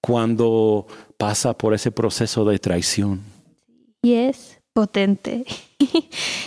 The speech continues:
Speaker 2: Y esto nos lleva a preguntarnos otra cosa, ¿no? ¿Es posible evitar por completo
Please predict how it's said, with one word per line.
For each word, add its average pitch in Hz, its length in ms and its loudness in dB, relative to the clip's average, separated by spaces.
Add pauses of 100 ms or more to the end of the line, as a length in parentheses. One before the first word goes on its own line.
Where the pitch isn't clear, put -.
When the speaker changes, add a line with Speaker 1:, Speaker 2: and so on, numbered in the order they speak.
(100)
Speaker 2:
Y - 60 -2
esto 349 260 0
nos 302 200 4
lleva 247 240 2
a 285 100 -2
preguntarnos 220 880 2
otra 220 260 0
cosa, 226 380 -2
¿no? 220 240 4
¿Es 240 240 0
posible 262 960 2
evitar 226 600 0
por 226 200 0
completo 214 760 0